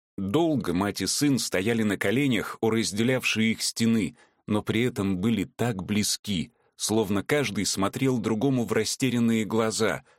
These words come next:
осыпал родное лицо поцелуями. Они говорили одновременно, невпопад задавая вопросы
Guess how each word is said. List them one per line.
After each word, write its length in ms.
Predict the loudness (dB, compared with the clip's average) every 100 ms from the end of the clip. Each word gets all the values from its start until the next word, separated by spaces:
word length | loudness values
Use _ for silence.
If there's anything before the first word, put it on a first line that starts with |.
| _
осыпал 560 | -4 -2 -2 0 0 2
родное 440 | 0 0 0 2
лицо 460 | 2 0 -2 0 0
поцелуями. 800 | -2 -2 0 0 0 0 -4 -10 _ _ _ _ _
Они 240 | -2 0 0
говорили 500 | 0 0 2 0 -2 _ _
одновременно, 880 | -4 0 0 0 0 2 0 -2 -6 -14 -2
невпопад 560 | 0 0 0 0 0
задавая 480 | 2 2 2 2 2
вопросы 640 | 0 0 0 2 2 0